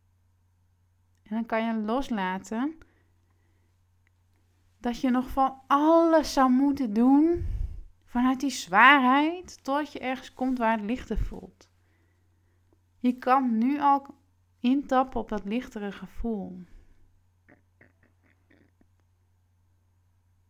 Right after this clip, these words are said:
Dat je goed bent zoals je bent. En dat kan direct en dat kan iedereen.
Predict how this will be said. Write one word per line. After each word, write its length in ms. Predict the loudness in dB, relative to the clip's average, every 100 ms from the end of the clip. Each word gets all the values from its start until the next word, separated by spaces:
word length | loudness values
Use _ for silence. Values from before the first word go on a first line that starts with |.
| _
Dat 200 | -12 -12
je 80 | -12
goed 260 | -8 -8 -6
bent 260 | -6 -6
zoals 260 | -6 -8 -8
je 80 | -10
bent. 420 | -10 -12 -16 _ _ -20 -20 -20 _ _ _ _ _ _ _ _ _ _ _ _ _ _ _ _ _ _ _ _ _ _ _ _ _ _ _ _ _ _ _ _ _ _ _ _ _ -12 -8
En 120 | -8
dat 140 | -8
kan 220 | -6 -6
direct 380 | -6 -8 -12 -12
en 80 | -12
dat 180 | -12 -12
kan 200 | -10 -8
iedereen. 640 | -8 -8 -10 -12 -12